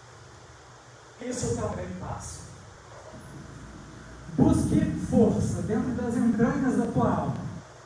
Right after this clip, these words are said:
mas não permaneça nesse estado de auto-sofrimento,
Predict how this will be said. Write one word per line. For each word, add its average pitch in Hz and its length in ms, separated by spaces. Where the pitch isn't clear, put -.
mas 233 240
não 247 120
permaneça 220 640
nesse - 300
estado 175 360
de 143 120
auto-sofrimento, 185 1040